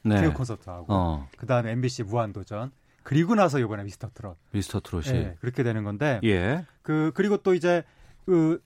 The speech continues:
Speaker 2: 트로트 퀸도 육십, 육 퍼센트, 칠 퍼센트 정도 나왔는데
Speaker 1: 음.
Speaker 2: 이것도 기본, 어, 상당히 괜찮은 시청률이고
Speaker 1: 네.
Speaker 2: 그다음에 트롯신이 떴다 지난주에 시작을 해가지고 이거 좀 너무 겹치는 거 아니냐라고 사람들이 우려를 하였으나
Speaker 1: 네.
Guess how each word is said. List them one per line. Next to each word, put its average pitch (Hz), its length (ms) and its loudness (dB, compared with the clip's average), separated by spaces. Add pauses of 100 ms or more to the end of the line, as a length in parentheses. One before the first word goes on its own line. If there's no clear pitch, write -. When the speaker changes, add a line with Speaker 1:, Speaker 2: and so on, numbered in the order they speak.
Speaker 2:
트로트 - 280 2
퀸도 202 340 2
육십, - 320 -8
육 165 160 0
퍼센트, 185 380 0
칠 - 120 -8
퍼센트 208 260 -2
정도 156 200 0
나왔는데 110 680 -2
Speaker 1:
음. 98 220 2
Speaker 2:
이것도 156 320 -6
기본, 160 460 -4
어, 143 160 -2
상당히 156 340 -2
괜찮은 127 540 -2 (260)
시청률이고 139 760 0
Speaker 1:
네. 95 260 2 (220)
Speaker 2:
그다음에 185 360 4 (120)
트롯신이 262 640 0
떴다 208 340 2
지난주에 151 480 2
시작을 160 340 0
해가지고 127 800 0 (420)
이거 185 420 2 (160)
좀 180 260 0
너무 185 320 4
겹치는 170 420 -6
거 147 80 -2
아니냐라고 123 400 0
사람들이 127 320 -2
우려를 113 340 0
하였으나 147 720 0
Speaker 1:
네. 95 240 2